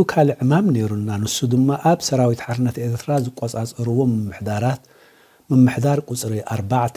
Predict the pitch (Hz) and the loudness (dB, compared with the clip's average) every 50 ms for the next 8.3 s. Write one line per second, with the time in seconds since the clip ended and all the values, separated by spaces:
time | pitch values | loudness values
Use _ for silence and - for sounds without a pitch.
0 | 131 123 120 - - 107 110 117 120 123 123 - - - - 123 120 123 - - | -4 -6 -6 -6 -6 -4 -4 -2 0 -2 -2 -2 -4 -8 -8 -8 -8 -6 -6 -6
1 | - 107 101 101 113 120 - - - - 127 127 123 117 117 120 123 - 101 92 | -6 -6 -6 -4 -4 -4 -4 -4 -4 -4 -4 -2 -2 -2 -4 -2 -4 -6 -6 -4
2 | - 113 110 - 110 98 - - 113 117 131 131 117 101 98 92 87 87 - _ | -4 -4 -4 -4 -6 -8 -6 -4 0 0 2 2 0 -2 -4 -6 -8 -10 -12 _
3 | _ _ _ _ _ _ _ _ _ - 208 214 - - - 180 165 127 127 117 | _ _ _ _ _ _ _ _ _ -2 -2 -2 -2 0 0 2 2 4 4 2
4 | 104 - - 151 160 165 - - 120 113 113 120 139 123 123 - - 127 113 - | 2 2 2 2 2 2 0 -2 -4 -4 -2 0 -2 -2 -2 -4 -4 -4 -4 -4
5 | - 117 123 127 131 123 - - 127 117 - 117 107 117 123 - - 117 110 107 | -2 -2 0 0 0 -2 -4 -6 -6 -6 -6 -6 -4 -4 -4 -4 -2 -4 -4 -4
6 | 101 101 101 101 117 117 110 110 110 107 107 101 - - 104 110 107 110 117 120 | -4 -4 -2 -2 0 0 0 0 0 -2 -2 -4 -6 -8 -6 -4 -2 0 0 -2
7 | 120 - - _ _ _ _ _ _ _ _ _ - 135 143 151 156 170 151 113 | -2 -4 -8 _ _ _ _ _ _ _ _ _ -2 2 6 6 8 6 6 2
8 | 95 87 87 82 78 78 | 0 -4 -6 -10 -10 -12